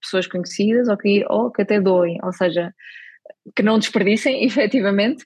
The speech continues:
mas há sempre uma forma de evitar este desperdício,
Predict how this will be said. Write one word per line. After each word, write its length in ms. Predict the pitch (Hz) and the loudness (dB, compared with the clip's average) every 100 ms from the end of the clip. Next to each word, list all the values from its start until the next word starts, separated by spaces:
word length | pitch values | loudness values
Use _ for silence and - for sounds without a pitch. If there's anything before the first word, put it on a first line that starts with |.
| - - - | -20 -20 -4
mas 160 | 208 | -2
há 160 | 196 202 | 0 -2
sempre 260 | 196 214 214 | -2 -2 0
uma 200 | 208 202 | -2 -2
forma 360 | 208 202 214 | -2 0 -2
de 380 | 190 202 208 196 | 0 0 2 0
evitar 340 | 190 190 196 | -2 -6 -4
este 200 | 196 190 - | -6 -8 -14
desperdício, 760 | - - 185 190 - 190 185 | -10 -4 -2 -4 -4 -4 -4